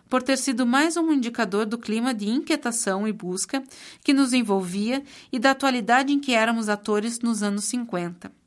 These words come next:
Não me recordo até que ponto Paulo Freire se interessou pelo projeto da comunidade de Camaragibe. Em todo caso, não participou de nossas reuniões.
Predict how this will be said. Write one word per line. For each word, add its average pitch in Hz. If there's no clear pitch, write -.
Não 277
me 311
recordo 208
até 226
que 311
ponto 208
Paulo 240
Freire 302
se 320
interessou 247
pelo 240
projeto 208
da 214
comunidade 196
de 220
Camaragibe. 226
Em 220
todo 220
caso, 185
não 240
participou 262
de 202
nossas 202
reuniões. 214